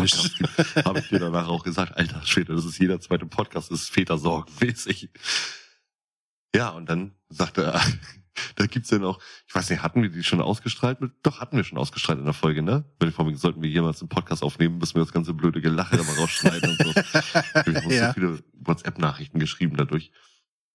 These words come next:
Speaker 2: Und dann kam dann irgendwann die Idee zu dem Podcast. Ja?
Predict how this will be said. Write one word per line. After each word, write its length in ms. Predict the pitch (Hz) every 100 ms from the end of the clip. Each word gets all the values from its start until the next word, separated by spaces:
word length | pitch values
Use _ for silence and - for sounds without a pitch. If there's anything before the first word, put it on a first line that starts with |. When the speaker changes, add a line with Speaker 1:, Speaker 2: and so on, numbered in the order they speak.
| _ _ _ _
Speaker 2:
Und 100 | 110
dann 120 | 90
kam 180 | - 78
dann 140 | 78
irgendwann 300 | 73 76 67
die 160 | 71 87
Idee 280 | 85 101 120
zu 140 | -
dem 200 | - -
Podcast. 600 | - - - - - - _ _ _ _ _ _ _ _
Ja? 260 | 76 90